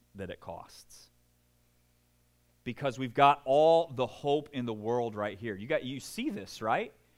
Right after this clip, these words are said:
You see where you are in this story. Jesus is saying, "I've positioned you higher than all of these other people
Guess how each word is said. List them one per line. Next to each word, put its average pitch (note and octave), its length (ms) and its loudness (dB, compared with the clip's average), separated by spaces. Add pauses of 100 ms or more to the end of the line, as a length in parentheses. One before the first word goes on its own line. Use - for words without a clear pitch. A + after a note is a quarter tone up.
(120)
You D3+ 160 -6
see B3+ 380 -6
where F#3+ 260 0
you F3+ 300 0
are F3+ 280 6
in B2 120 0
this B2 160 -4
story. C3+ 520 -4 (2250)
Jesus F#3 460 -2
is D#3+ 80 -4
saying, G#3 360 2
"I've F3 220 2
positioned F3+ 680 -4
you C#3+ 140 -6
higher C#3 640 -2 (560)
than D3+ 240 -4
all A3 340 2
of G#3 120 0
these A3+ 240 -4
other A#3 180 2
people A3+ 560 -6